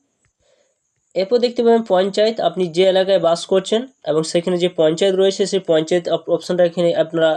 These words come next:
দেখতে পাবেন, সেই জায়গায় আপনারা টাচ চিহ্ন দেবেন। এরপর আপনারা দেখতে পাবেন নিচে কিন্তু সমস্ত ব্যক্তিদের নাম কিন্তু শো করবে। সরাসরি আপনারা স্লাইড করে করে আপনারা কিন্তু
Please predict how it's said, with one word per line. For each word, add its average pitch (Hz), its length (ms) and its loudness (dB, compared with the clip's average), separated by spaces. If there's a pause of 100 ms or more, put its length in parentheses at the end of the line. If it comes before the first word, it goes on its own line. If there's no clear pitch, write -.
(160)
দেখতে 160 240 -2
পাবেন, 185 180 2 (100)
সেই 165 140 0
জায়গায় 160 220 2
আপনারা 160 220 -2 (400)
টাচ 151 240 2
চিহ্ন 185 140 0 (120)
দেবেন। 220 180 -2 (760)
এরপর 190 260 -2
আপনারা 240 240 0
দেখতে 220 240 0
পাবেন 202 240 2 (120)
নিচে 196 180 -2 (120)
কিন্তু 226 200 -2 (180)
সমস্ত 208 280 -2 (140)
ব্যক্তিদের 196 440 0
নাম 165 120 0 (120)
কিন্তু 185 180 -4 (100)
শো 180 100 0 (120)
করবে। 180 220 2 (140)
সরাসরি 175 420 0
আপনারা 175 240 0 (580)
স্লাইড 180 360 -2
করে 185 180 2
করে 185 180 2
আপনারা 180 260 0
কিন্তু 180 180 -4